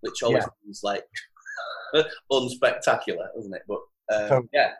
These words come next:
Speaker 1: I think if you talk to any United fan, they would say that he's, like, an unsung hero of the kind of post-Ronaldo era type of thing, you know. That's, uh,
Speaker 2: Definitely, yeah.
Speaker 1: you know.
Speaker 2: No, he's a big loss to Tottenham as well, he was. And, um,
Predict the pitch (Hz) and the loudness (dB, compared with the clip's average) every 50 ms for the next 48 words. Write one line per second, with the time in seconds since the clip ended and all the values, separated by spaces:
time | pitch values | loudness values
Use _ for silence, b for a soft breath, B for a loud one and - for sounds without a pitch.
0 | - _ _ - 123 - 151 - 123 117 120 156 143 - - 131 127 120 113 110 | -14 _ _ -4 -2 -2 -2 -2 -4 -2 0 0 0 0 -2 -2 0 0 0 2
1 | 120 139 123 110 107 95 - 98 95 95 95 98 92 - _ _ _ 107 107 107 | 0 0 0 -2 -4 -2 -2 -2 -2 -2 -4 -8 -10 -12 _ _ _ -2 0 0
2 | 107 107 101 98 101 98 - - - 101 98 95 92 95 90 - - - 107 104 | 0 0 -2 -6 -8 -10 -8 -4 -2 0 0 0 -2 -4 -8 -10 -10 -8 -8 -8
3 | 95 92 98 95 - - 92 101 101 98 92 - - - 98 98 95 101 104 104 | -8 -8 -10 -10 -8 -8 -8 -6 -8 -8 -8 -8 -8 -6 -6 -6 -4 -4 -2 -2
4 | 104 98 95 92 90 90 - - - _ _ _ _ _ _ _ _ _ _ _ | -2 -4 -6 -8 -12 -16 -18 -20 -20 _ _ _ _ _ _ _ _ _ _ _
5 | 101 98 98 101 95 - 113 104 98 - - _ - 110 104 101 - - - - | -6 -4 -4 -4 -2 -4 -4 -4 -4 -8 -10 _ -2 0 0 0 0 -2 -4 -4
6 | - - - - _ _ _ _ _ _ _ _ - 107 110 107 110 107 107 107 | -4 -8 -12 -12 _ _ _ _ _ _ _ _ -4 -2 -2 0 2 2 2 2
7 | 107 107 104 101 104 107 107 104 104 98 95 90 - 101 92 - - - - 90 | 2 2 0 0 0 0 0 0 -2 -2 -4 -4 -4 -6 -6 -6 -8 -10 -10 -10
8 | 92 95 98 101 101 98 95 92 98 95 202 - - - 135 - 110 101 101 123 | -8 -8 -8 -8 -8 -8 -8 -10 -4 -4 -4 -4 -2 -6 -6 -6 -4 -4 0 2
9 | 135 113 113 - - - _ - 101 95 92 - _ _ _ 156 156 135 117 117 | 2 0 0 -4 -12 -20 _ -12 -12 -12 -12 -14 _ _ _ 2 4 4 4 2
10 | 110 160 165 151 160 160 156 - 123 - - 170 180 170 127 113 107 131 147 147 | 2 2 4 6 6 6 6 4 0 2 2 4 4 4 2 0 2 2 2 2
11 | 123 104 95 95 - 98 98 - - - 113 120 120 117 117 113 120 123 123 120 | 2 2 2 0 0 0 -4 -8 -6 0 2 2 2 2 2 2 2 2 2 2
12 | 123 120 120 117 | 0 0 -2 -6